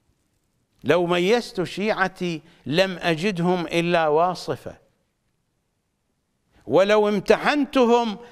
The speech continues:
لما وجدتهم إلا مرتدين، ولو تمحصتهم لما خلص من الألف واحد،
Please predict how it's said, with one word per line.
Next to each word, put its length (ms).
لما 400
وجدتهم 880
إلا 500
مرتدين، 1160
ولو 320
تمحصتهم 1040
لما 360
خلص 460
من 280
الألف 520
واحد، 520